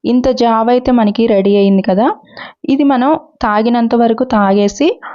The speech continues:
మిగతా అది ఫ్రిడ్జ్లో అయినా పెట్టుకొని ఒక రెండు రోజులైతే తాగొచ్చు అనమాట. అలా అయినా సరే చాలా టేస్టీగా చాలా బాగుంటుందన్నమాట.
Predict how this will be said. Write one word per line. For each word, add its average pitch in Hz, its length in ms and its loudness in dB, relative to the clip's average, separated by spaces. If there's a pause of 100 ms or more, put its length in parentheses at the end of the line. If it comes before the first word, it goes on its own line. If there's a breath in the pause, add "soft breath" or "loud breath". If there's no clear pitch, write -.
(140 loud breath)
మిగతా 254 340 0
అది 247 200 0
ఫ్రిడ్జ్లో 233 420 0
అయినా 220 240 2
పెట్టుకొని 220 580 -2 (100)
ఒక 220 160 -4
రెండు 208 280 2
రోజులైతే 202 600 0 (460 loud breath)
తాగొచ్చు 208 500 -2
అనమాట. 196 380 0 (300)
అలా 214 300 2
అయినా 202 320 0
సరే 214 300 0 (440 loud breath)
చాలా 214 320 0
టేస్టీగా 208 600 0
చాలా 214 440 0
బాగుంటుందన్నమాట. 190 920 0